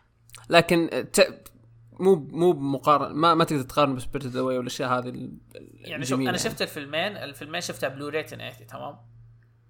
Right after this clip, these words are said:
Speaker 2: لو تشو-،
Speaker 1: عفواً.
Speaker 2: لو أوريك الفيلمين ورا بعض، حتقول لي فرق بينها أقل شيء عشر سنوات. من ناحية،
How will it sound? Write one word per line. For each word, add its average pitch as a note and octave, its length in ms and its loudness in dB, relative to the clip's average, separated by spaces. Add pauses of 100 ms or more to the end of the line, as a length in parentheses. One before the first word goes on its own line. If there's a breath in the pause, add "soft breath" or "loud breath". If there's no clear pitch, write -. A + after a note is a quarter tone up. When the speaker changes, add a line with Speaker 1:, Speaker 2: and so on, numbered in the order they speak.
(680 loud breath)
Speaker 2:
لو D#3+ 180 -2
تشو-، - 60 -6
Speaker 1:
عفواً. G3 220 -2
Speaker 2:
لو E3 140 4
أوريك D#3+ 320 0
الفيلمين F3 440 -4
ورا E3 160 2
بعض، F3 480 -2 (220 soft breath)
حتقول E3+ 520 -10
لي D#3 440 -10 (180)
فرق D#3+ 260 -2
بينها F3 300 -2
أقل D#3+ 180 -8
شيء D3 120 -4
عشر C#3+ 160 -6
سنوات. C3 420 -14 (320)
من D3 80 -14
ناحية، - 360 -6